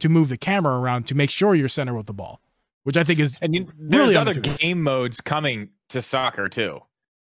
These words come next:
Speaker 2: Uh, they're, they're gonna, you're gonna be able to use the leg strap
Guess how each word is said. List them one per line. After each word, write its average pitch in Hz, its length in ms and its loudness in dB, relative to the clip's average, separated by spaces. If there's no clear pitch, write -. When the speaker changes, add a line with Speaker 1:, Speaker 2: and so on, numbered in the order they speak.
Speaker 2:
Uh, 120 140 0
they're, 139 160 0
they're 143 160 0
gonna, 165 160 -2
you're 151 160 -4
gonna 165 140 0
be 156 80 -2
able 143 120 -2
to 135 60 -6
use 143 160 -4
the 135 100 -2
leg 131 300 -2
strap - 480 -2